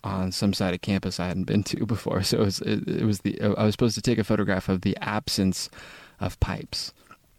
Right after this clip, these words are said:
It didn't really make a lot of sense. It wasn't really a very interesting photo, and there, there was no people or story around it. So, uh, it's, you know, it's always something like that, or it seemed to be often something like that, uh, that was just, like, had almost no subject to take a photograph of. So it was a challenge in that way,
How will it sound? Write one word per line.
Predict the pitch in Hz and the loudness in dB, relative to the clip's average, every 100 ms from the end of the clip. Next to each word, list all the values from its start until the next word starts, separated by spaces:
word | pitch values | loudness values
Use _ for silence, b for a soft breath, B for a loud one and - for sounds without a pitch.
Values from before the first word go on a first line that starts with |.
| _ - _ - | _ -20 _ -4
It | 127 | 2
didn't | 156 135 | 4 6
really | 120 | 6
make | 110 113 | 4 4
a | |
lot | 107 101 | 2 2
of | |
sense. | - 117 117 | 2 2 2
It | 110 | 2
wasn't | 123 113 | 4 4
really | 110 107 107 | 6 6 4
a | |
very | 110 120 | 4 2
interesting | 113 113 104 | 0 0 0
photo, | 104 110 107 | 2 4 4
and | 104 | 4
there, | 104 - | 2 2
there | 110 | 2
was | 113 107 | 4 4
no | 107 101 | 2 2
people | - 160 147 139 | 2 2 4 4
or | 117 | 2
story | 101 - 117 104 | 0 0 2 2
around | 101 101 98 | 2 2 0
it. | 104 - | -2 -4
So, | 101 95 | -4 -2
uh, | 95 95 104 | -2 -2 -4
it's, | - - - | -4 -6 -4
you | 110 | 0
know, | 101 | 2
it's | 98 | 0
always | 113 110 104 | 0 2 2
something | 110 110 107 | 0 0 -2
like | 107 | -2
that, | 107 110 113 - | -2 -2 -4 -6
or | 117 110 110 - _ | -2 -2 -4 -8 _
it | 123 117 | -2 0
seemed | - 127 110 | 4 6 6
to | 104 | 4
be | 101 | 2
often | 101 95 95 95 | 2 0 0 -2
something | 101 98 104 | -2 -2 -2
like | 98 98 | -4 -2
that, | 92 95 B B B B - | -2 -4 B B B B -2
uh, | 92 90 - | -2 -2 -6
that | - 101 | -2 -2
was | 101 101 98 | 0 -4 -2
just, | 104 - | -4 -2
like, | 98 98 | -4 -4
had | 98 - - - | -4 -6 -14 -4
almost | 110 104 98 | 0 0 2
no | 110 101 | 2 2
subject | 98 104 107 98 | 0 -2 -2 -4
to | 104 | -6
take | 101 | -6
a | 101 | -4
photograph | 104 101 98 - | -4 -2 -2 -2
of. | 190 | -2
So | - 220 | 0 0
it | |
was | 214 | 2
a | 175 | 0
challenge | 135 139 107 | 0 0 2
in | 104 | 2
that | 98 95 | 2 2
way, | 98 | 0